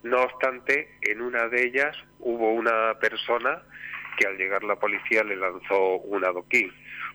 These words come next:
por lo cual esta persona fue detenida por, como presunto autor de un delito de atentado a agentes de la autoridad. También se ha recuperado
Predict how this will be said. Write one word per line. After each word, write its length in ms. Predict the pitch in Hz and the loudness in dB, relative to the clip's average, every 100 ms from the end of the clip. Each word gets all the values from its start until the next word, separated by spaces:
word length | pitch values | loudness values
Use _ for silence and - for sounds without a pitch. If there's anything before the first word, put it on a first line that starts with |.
| - | -2
por 140 | 98 | 0
lo 160 | 92 90 | 0 0
cual 200 | 107 101 | 0 0
esta 180 | - | -6
persona 400 | 110 - - 107 104 - | -6 -4 0 0 -2 0
fue 300 | 101 98 98 | 2 2 2
detenida 600 | 101 - 104 107 117 131 - | -2 -2 -2 0 0 -2 0
por, 560 | 98 92 92 90 92 | 2 4 2 2 -2
como 280 | - 95 95 | -2 0 0
presunto 420 | - - 101 98 | -2 -4 -2 0
autor 340 | 98 101 107 104 | 2 2 0 -2
de 120 | 95 | -4
un 200 | 98 95 | -4 -2
delito 480 | 95 98 101 110 120 | -2 -2 0 0 2
de 80 | |
atentado 480 | 90 90 87 95 92 | 0 -2 -4 -4 -2
a 20 | |
agentes 340 | 87 92 90 85 | -6 -6 -8 -6
de 60 | |
la 80 | 87 | -4
autoridad. 440 | 82 87 82 80 - - _ _ _ - - - - - - - - _ | -2 -2 -4 -8 -10 -12 _ _ _ -14 -10 -8 -6 -6 -8 -10 -14 _
También 560 | - 104 107 107 117 120 120 - | 0 2 4 4 2 -2 -8 -6
se 160 | - 107 | 2 4
ha 540 | 104 104 104 104 101 107 | 4 2 2 2 2 0
recuperado 880 | 104 98 104 104 113 117 95 87 | -4 -6 -2 2 2 0 -4 -14